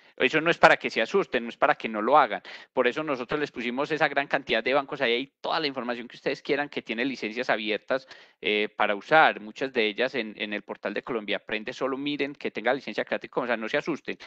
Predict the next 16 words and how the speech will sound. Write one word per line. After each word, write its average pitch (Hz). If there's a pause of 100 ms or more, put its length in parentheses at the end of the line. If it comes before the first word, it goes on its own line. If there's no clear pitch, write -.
(160)
es 110
solo 147
saber 107
a 131
dónde 131
ir. 131 (260)
Muchas 139
veces 151
la 117
gente 123
se 139
concentra 123
en 123
los 113
más 120
populares, 127